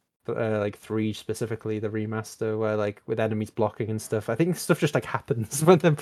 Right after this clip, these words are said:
Speaker 2: when they're working on
Speaker 1: <laughs>
Speaker 2: remasters. Even if they're not changing the gameplay that much, they still break stuff. But, um, I, I guess that's kind of like, um, Tales of Symphonia Remastered, which came out recently, where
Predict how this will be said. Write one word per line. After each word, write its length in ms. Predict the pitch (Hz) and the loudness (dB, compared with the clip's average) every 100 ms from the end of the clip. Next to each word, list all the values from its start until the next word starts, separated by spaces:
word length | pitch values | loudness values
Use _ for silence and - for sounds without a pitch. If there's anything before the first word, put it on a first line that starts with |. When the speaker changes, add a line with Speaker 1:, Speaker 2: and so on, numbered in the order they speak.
| - 285 | 0 4
Speaker 2:
when 120 | 175 | 8
they're 100 | 156 | 8
working 360 | 135 139 156 180 | 8 10 12 12
on 120 | 127 | 12
Speaker 1:
<laughs> 80 | - | 10
Speaker 2:
remasters. 680 | 117 349 - - 113 113 - - 320 | 10 8 6 -2 -4 -4 -12 0 8
Even 160 | 302 131 131 | 10 10 8
if 60 | |
they're 100 | - | 4
not 140 | 131 131 | 2 6
changing 340 | 143 131 123 | 6 6 2
the 100 | 117 | 2
gameplay 420 | 117 117 117 117 | 2 2 2 2
that 140 | 110 110 | 2 -2
much, 260 | 113 - | -4 -2
they 100 | 120 | -2
still 320 | 113 - 117 | -2 0 0
break 360 | 110 113 110 - | 0 2 2 0
stuff. 460 | - - 110 - - _ _ _ _ _ _ _ _ _ _ _ _ _ _ _ _ - | -8 -4 -4 -4 -16 _ _ _ _ _ _ _ _ _ _ _ _ _ _ _ _ 0
But, 180 | 113 110 | 2 4
um, 560 | 110 110 110 107 110 - _ _ - | 4 2 0 -4 -8 -16 _ _ 4
I, 100 | 117 123 | 6 8
I 40 | |
guess 140 | 139 147 | 6 6
that's 120 | 139 | 4
kind 200 | - 127 | 4 4
of 80 | 117 | 6
like, 280 | 120 113 | 4 4
um, 500 | 127 113 110 107 107 107 | 2 2 2 0 -2 -8
Tales 300 | - 131 123 | -2 2 2
of 80 | 113 | 0
Symphonia 480 | - 110 120 120 113 | -2 0 0 0 0
Remastered, 560 | 107 107 110 110 - 110 | 0 0 -4 -6 -6 -4
which 280 | 110 - - | -4 -4 -4
came 220 | 123 113 | -2 0
out 140 | 110 | -2
recently, 460 | 120 113 - 123 117 | -2 -2 -4 -4 -2
where 360 | 117 113 113 | 0 0 -2